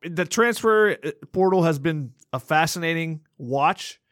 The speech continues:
from afar, just seeing how things have progressed. And each time a big name offensive lineman goes in there,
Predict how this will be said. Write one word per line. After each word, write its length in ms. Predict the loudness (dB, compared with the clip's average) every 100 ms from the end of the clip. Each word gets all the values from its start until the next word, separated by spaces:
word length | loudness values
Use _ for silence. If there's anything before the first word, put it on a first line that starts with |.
| _ _
from 180 | -6 -6
afar, 460 | -4 0 2 2
just 240 | 0 -4 -4
seeing 320 | -4 -4 -6
how 480 | -4 -2 0 0 0
things 300 | -4 -6 -6
have 60 |
progressed. 540 | -8 -4 0 0 0 -8 _ _ _ -6
And 160 | -4
each 240 | -2 -4 -4
time 540 | -2 0 0 -2 -4
a 100 | -6
big 200 | -2 -2
name 220 | 0 -2 2
offensive 340 | 0 -2 -4
lineman 380 | -2 0 -2 0
goes 240 | 0 0
in 140 | -2 -2
there, 360 | -4 -4 -6